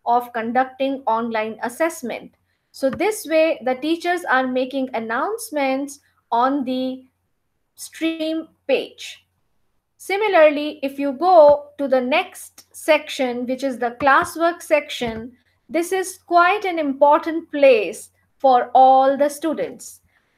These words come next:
As you can see on the top, there are class teacher resources.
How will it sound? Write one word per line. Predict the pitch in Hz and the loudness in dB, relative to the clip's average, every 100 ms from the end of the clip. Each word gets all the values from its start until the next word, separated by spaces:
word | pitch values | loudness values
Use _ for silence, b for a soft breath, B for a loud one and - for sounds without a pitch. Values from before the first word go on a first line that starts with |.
| - | 0
As | 226 247 247 | 4 4 2
you | 277 | -4
can | 269 269 | -4 -4
see | 269 392 403 370 381 494 _ _ - | -4 0 0 0 -4 -12 _ _ -4
on | 247 | -2
the | 247 269 | -2 -8
top, | - 359 320 233 247 - - _ _ | 0 4 6 6 4 2 -8 _ _
there | - 254 | -2 4
are | 254 247 247 | 4 4 2
class | 311 330 349 392 - | 2 4 4 -2 -6
teacher | 294 269 277 269 262 - 208 | -10 -8 0 2 0 -4 -6
resources. | 240 240 - 320 339 - 208 - - | -6 -4 4 4 4 -2 -6 -6 -12